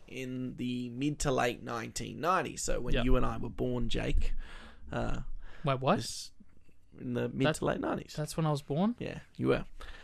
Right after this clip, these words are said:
Speaker 2: But I'm the Jakeinator three thousand. That's
Speaker 1: Sorry.
Speaker 2: not when
Speaker 1: Ooh,
Speaker 2: I was
Speaker 1: sorry.
Speaker 2: born.
Speaker 1: He's holding on to it.
Speaker 2: I was born in
Speaker 1: Um,
Speaker 2: twenty twenty-two. <laughs>
Speaker 1: Well, you would have missed all this, so I can keep you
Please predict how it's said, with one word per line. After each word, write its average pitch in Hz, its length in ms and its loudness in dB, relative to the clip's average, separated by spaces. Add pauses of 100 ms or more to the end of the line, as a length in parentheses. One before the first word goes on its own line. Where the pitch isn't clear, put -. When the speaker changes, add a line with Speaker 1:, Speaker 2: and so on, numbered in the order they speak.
Speaker 2:
But 165 120 8
I'm 220 140 12
the 165 100 8
Jakeinator 147 760 8
three 127 220 -4
thousand. 139 500 8
That's 131 180 10
Speaker 1:
Sorry. - 20 8
Speaker 2:
not 135 140 8
when 123 120 2
Speaker 1:
Ooh, 123 40 6
Speaker 2:
I 151 140 12
was 151 200 8
Speaker 1:
sorry. 147 240 10
Speaker 2:
born. 127 100 2 (180)
Speaker 1:
He's 123 300 -2
holding 185 280 12
on 160 120 10
to 139 140 6
it. 120 60 6
Speaker 2:
I 151 120 6
was 160 160 6
born 160 260 8
in 147 60 6
Speaker 1:
Um, 139 360 10
Speaker 2:
twenty 165 300 8
twenty-two. 180 600 6
<laughs> - 40 -16 (1500)
Speaker 1:
Well, 127 120 8
you 131 80 12
would 139 80 8
have 131 60 4
missed 139 200 4
all - 80 2
this, - 160 -6
so - 140 -2
I 123 60 0
can 120 120 -4
keep 123 220 0
you 107 260 -2